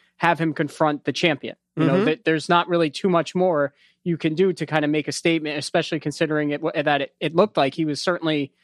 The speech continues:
Speaker 1: gonna get the better of Kenny Omega. And, you know, that, that's a match I'd sign up for <laughs> that any day of the week. I think Christian is one of the best guys, one of the most underutilized guys for,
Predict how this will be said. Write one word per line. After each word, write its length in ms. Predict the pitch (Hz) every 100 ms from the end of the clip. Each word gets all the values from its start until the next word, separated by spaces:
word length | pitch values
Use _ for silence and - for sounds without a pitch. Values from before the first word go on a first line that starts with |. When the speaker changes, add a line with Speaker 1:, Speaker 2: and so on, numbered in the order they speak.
| _ _
Speaker 1:
gonna 140 | - 156
get 180 | 160 160
the 60 |
better 280 | 143 170 147
of 120 | 135
Kenny 200 | - 135
Omega. 420 | 131 143 143 110 113
And, 340 | 143 139 131 - _ _ _
you 60 | 160
know, 160 | 147
that, 240 | 139 165 -
that's 280 | 160 175 -
a 40 | 170
match 500 | 156 147 - - - _ -
I'd 240 | 131 156
sign 220 | - 170 160
up 140 | 151
for 80 | 156
<laughs> 0 |
that 220 | 151 196 175
any 160 | 170
day 120 | 160
of 60 | 151
the 80 | 160
week. 180 | 165 175
I 80 | 175
think 200 | 170 151
Christian 380 | 175 - 175
is 300 | 156 147 135 - _ _ _
one 120 | 160
of 80 | 170
the 80 | 165
best 300 | 135 165 -
guys, 280 | 170 175 156
one 120 | 160
of 60 | 147
the 40 |
most 200 | 151 147
underutilized 640 | 165 156 156 180 156 143 -
guys 320 | 139 139 139
for, 320 | - 143 135